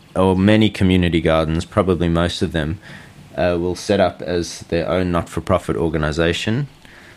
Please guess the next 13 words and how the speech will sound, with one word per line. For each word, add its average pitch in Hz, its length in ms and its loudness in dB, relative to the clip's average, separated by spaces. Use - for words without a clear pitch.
So, 85 580 0
um, 82 560 -2
there's 82 400 -4
probably 87 400 0
thousands 82 1040 -2
around 78 320 -2
Sydney 82 540 -2
of 78 140 -8
not-for-profit 82 720 -2
organisations 80 840 0
that 82 120 -2
are 82 60 2
governing 80 580 0